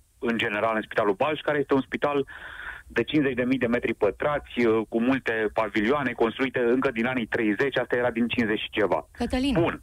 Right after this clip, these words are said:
Speaker 2: explică
Speaker 1: Bun.
Speaker 2: ce ar fi în neregulă cu o aerotermă în contextul ăsta.
Speaker 1: Nu, eu nu spun asta, uh, Alice, iartă-mă, te rog, nu sunt la ora de etică. Eu nu spun că a fost în neregulă, ne-, regulă.
Speaker 2: Nu, ci riscul
Speaker 1: Încerc
Speaker 2: pe
Speaker 1: să
Speaker 2: care
Speaker 1: dau
Speaker 2: îl
Speaker 1: oamenilor
Speaker 2: presupune,
Speaker 1: faptele.
Speaker 2: riscul
Speaker 1: Nu,
Speaker 2: pe care
Speaker 1: în-
Speaker 2: îl presupune, nu? O
Speaker 1: Da,
Speaker 2: aerotermă?
Speaker 1: vorbi-,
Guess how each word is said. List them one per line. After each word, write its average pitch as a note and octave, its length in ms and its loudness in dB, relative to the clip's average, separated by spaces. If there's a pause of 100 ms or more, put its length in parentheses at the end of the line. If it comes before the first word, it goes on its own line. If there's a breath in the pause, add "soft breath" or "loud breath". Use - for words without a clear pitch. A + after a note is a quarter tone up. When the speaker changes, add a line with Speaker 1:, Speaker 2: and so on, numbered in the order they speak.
Speaker 2:
explică D#4+ 440 -2
Speaker 1:
Bun. F4 100 4
Speaker 2:
ce G4+ 100 0
ar E4 120 2
fi E4+ 120 -2
în E4+ 60 4
neregulă D4 520 2
cu G3+ 120 -2
o - 20 4
aerotermă G#3+ 480 2
în C4+ 80 0
contextul C4+ 560 0
ăsta. A3+ 320 0
Speaker 1:
Nu, D3 120 2
eu D3 200 2
nu F#3+ 120 2
spun F3 240 0
asta, A#2+ 460 0
uh, B2+ 60 6 (260)
Alice, D3 440 2
iartă-mă, C3+ 520 0
te G2 120 0
rog, F#2+ 180 2
nu F3 160 2
sunt E3 440 0
la D3 100 0
ora D3 260 0
de B2+ 120 -2
etică. F#2+ 420 0
Eu F#3+ 140 2
nu G#3 80 2
spun F#3+ 200 -2
că E3 80 0
a D3+ 120 -2
fost D#3+ 220 2
în C#3 180 2
neregulă, C#3 480 0
ne-, C3 320 2
regulă. D3 320 0
Speaker 2:
Nu, D#4+ 140 -2
ci A3 220 0
riscul C#4 360 0
Speaker 1:
Încerc C#4+ 80 0
Speaker 2:
pe - 60 0
Speaker 1:
să B3+ 140 0
Speaker 2:
care A#3+ 140 0
Speaker 1:
dau A3+ 60 0
Speaker 2:
îl F#3+ 60 0
Speaker 1:
oamenilor E3 380 2
Speaker 2:
presupune, D3 240 0
Speaker 1:
faptele. G#2+ 560 0
Speaker 2:
riscul B3+ 380 -2
Speaker 1:
Nu, D4+ 60 4
Speaker 2:
pe B3 80 0
care A#3+ 180 0
Speaker 1:
în- C4 60 2
Speaker 2:
îl G3+ 60 -2
presupune, G#3+ 640 -2
nu? G#3+ 400 0
O A#3 60 -2
Speaker 1:
Da, G#3 60 4
Speaker 2:
aerotermă? G3 520 0
Speaker 1:
vorbi-, D4 360 -2